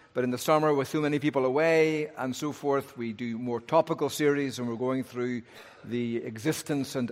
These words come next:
attributes of God. And, uh, you'll, we're approaching the end of that series this, this morning. We've got two more sermons today and next week, and we're this morning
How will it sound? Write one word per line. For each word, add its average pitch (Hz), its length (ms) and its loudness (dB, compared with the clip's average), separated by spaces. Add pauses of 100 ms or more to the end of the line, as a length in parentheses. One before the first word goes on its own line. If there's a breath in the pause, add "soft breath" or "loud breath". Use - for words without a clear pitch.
attributes 127 580 -4
of 101 220 -10
God. 165 440 4 (880 loud breath)
And, 123 540 0 (140)
uh, 117 120 0
you'll, 120 420 -4 (420)
we're 120 260 -2
approaching 151 560 -4
the 135 220 -2
end 165 440 0
of 131 260 -2
that 139 420 -2
series 143 540 -2
this, - 500 -10
this 131 280 -8
morning. 165 280 -2 (400 loud breath)
We've 117 100 -12
got - 120 -16
two 160 140 -4
more 147 180 2
sermons 139 420 0
today 127 300 -2
and 123 100 -2
next 143 300 -4
week, 202 260 -6 (540 loud breath)
and 113 220 -6
we're 117 300 0 (420 loud breath)
this - 160 -14
morning 131 440 0